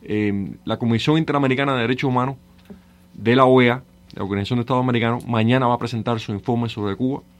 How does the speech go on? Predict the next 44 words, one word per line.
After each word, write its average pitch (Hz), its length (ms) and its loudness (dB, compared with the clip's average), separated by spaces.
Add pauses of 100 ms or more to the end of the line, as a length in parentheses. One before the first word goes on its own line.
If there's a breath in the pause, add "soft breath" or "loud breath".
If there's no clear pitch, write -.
(120)
Primera 117 300 -2
vez 131 140 0
que 127 80 -6
lo 117 60 0
hace 123 160 -6
en 113 60 -4
Miami, 131 440 -4
es 120 180 0
la 131 160 -2
institución 120 520 -4
de 123 60 -2
derechos 117 260 -2
humanos 123 340 -4 (320 loud breath)
que 110 140 -2
mejor 113 280 4
ha 143 60 4
documentado 131 600 4
la 117 100 2
realidad 113 320 -2
cubana 123 400 -2
año 143 280 0
por 127 120 -2
año 135 200 -2
desde 117 100 0
el 107 60 -2
cincuenta 104 360 -4
y - 20 -2
nueve. 120 300 -2 (580 loud breath)
Y 110 600 2
el 117 100 -2
que 113 120 0
venga 139 180 4
a - 20 2
Miami 143 240 2
a 127 60 0
presentar 113 340 -4
este 131 140 -4
informe 131 440 -2
es 117 80 -4
otro 123 180 -4
gran 113 200 -4
logro. 117 220 -6 (560 soft breath)
Eh, 101 420 -4
y 104 460 -4